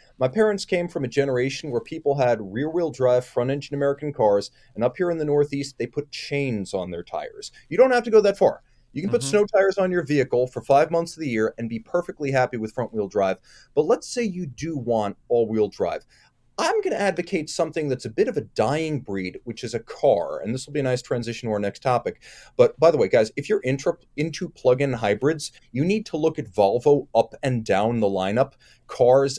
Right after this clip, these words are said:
Speaker 1: and crossovers, 'cause they
Speaker 2: Mm-hmm.
Speaker 1: are hugely committed to this in a way almost no one else is.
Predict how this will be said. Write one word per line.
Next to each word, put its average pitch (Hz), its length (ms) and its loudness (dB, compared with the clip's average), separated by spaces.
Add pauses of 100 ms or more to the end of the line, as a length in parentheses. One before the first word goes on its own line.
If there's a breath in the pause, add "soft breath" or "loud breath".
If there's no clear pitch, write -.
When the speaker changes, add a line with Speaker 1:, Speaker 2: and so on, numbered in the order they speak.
Speaker 1:
and 113 260 -2
crossovers, 139 680 0
'cause 110 160 -12
they 170 220 2
Speaker 2:
Mm-hmm. 139 100 -4
Speaker 1:
are 110 140 4 (200)
hugely 123 320 -8
committed 107 400 -6
to - 80 -20
this - 220 -6
in 110 100 -10
a 98 60 -4
way 107 240 2
almost 117 400 -2
no 104 180 0
one 110 300 0
else 98 320 -2
is. 101 200 -4